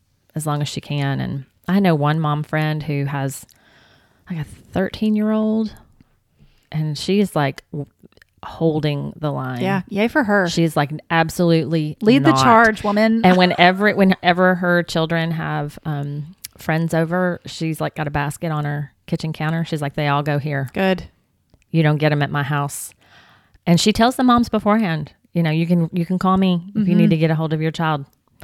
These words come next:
Speaker 1: like we've done forever
Speaker 2: Right.
Speaker 1: before
Speaker 2: What we used to
Speaker 1: the
Speaker 2: do.
Speaker 1: last ten years, twenty years." Yeah.
Speaker 2: Yeah. I think that's,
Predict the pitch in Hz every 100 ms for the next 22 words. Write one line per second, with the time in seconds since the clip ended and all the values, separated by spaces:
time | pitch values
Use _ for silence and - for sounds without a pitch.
0 | _ _ _ - 156 156 _ _ _ -
1 | 165 165 143 160 156 156 - 156 - 165
2 | 160 147 151 156 208 208 175 175 165 156
3 | 160 233 240 269 180 170 147 277 - -
4 | 170 156 160 147 143 - - - 170 156
5 | 151 143 147 - 151 147 - _ _ -
6 | - - - 208 202 185 180